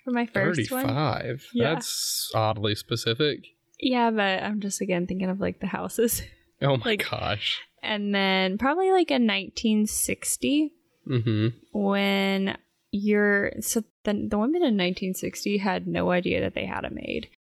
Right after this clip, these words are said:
Speaker 1: especially, like, the upper middle class, because they just sat around at
Speaker 2: <laughs>
Speaker 1: home and, like, had other, like,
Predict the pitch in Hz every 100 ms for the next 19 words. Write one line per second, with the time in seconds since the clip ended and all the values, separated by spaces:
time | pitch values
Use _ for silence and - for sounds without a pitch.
0 | - 220 208 202 214 214 208 214 240 208
1 | - 170 180 180 175 190 - 233 247 277
2 | - - _ - 214 202 185 185 185 -
3 | - - - 170 196 294 - - 185 165
4 | 214 220 180 175 180 214 220 - - 190
5 | 143 - 214 170 180 214 240 - - 208
6 | 196 180 175 - _ - - 202 214 220
7 | 214 214 _ - 208 202 220 220 214 214
8 | - _ _ 214